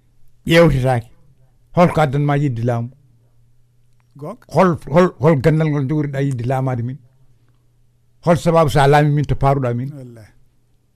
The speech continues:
Speaker 1: Jiɗɗa ko feccude min? Walla jiɗɗa ko renninde min? Hol bawal peeje ɗe jogiɗa ha min
Speaker 2: Wallahi.
Speaker 1: ndenda?
Speaker 2: Gonga.
Speaker 1: Hol peeje ɗe jogiɗa ganda hoore ma ha min mbawa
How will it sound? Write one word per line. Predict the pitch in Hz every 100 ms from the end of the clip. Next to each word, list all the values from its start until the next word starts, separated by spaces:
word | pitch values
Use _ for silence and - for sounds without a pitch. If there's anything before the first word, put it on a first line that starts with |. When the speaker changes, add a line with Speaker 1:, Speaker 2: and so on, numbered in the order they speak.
| _ _ _ _ _ _ _ _ _ _ _ _ _ _
Speaker 1:
Jiɗɗa | 139 165 165
ko | 143
feccude | - 185 202
min? | 196 311 - _ _ -
Walla | 160 160
jiɗɗa | 175 175
ko | 165
renninde | 190 214 202
min? | 226 339 - _ -
Hol | 170
bawal | 139 165 175 151
peeje | - 202 190
ɗe | 165
jogiɗa | 165 170 190 285
ha | 170
min | 170
Speaker 2:
Wallahi. | 160
Speaker 1:
ndenda? | 165 214 403
Speaker 2:
Gonga. | 254 156 156
Speaker 1:
Hol | 180
peeje | - 208 196
ɗe | 180
jogiɗa | 170 185 180 165
ganda | 170 151
hoore | 170
ma | 156
ha | 165
min | 165
mbawa | 151 156